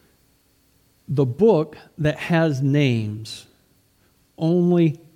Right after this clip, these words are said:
has names. It's the names of believers. It is the names of people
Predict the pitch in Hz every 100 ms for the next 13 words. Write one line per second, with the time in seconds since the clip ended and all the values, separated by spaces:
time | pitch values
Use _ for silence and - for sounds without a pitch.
0 | _ - 151 139 127 127 110 - _ _
1 | - 131 123 135 127 113 113 - - _
2 | _ _ _ _ _ 147 - 147 135 156
3 | 180 185 170 175 143 147 127 139 127 107
4 | - - - _ _ _ _ _ _ _
5 | _ _ _ _ - 165 175 127 156 143
6 | 147 170 214 180 151 143 147 139 - -
7 | _ _ _ - 147 139 - - 214 -
8 | 143 131 123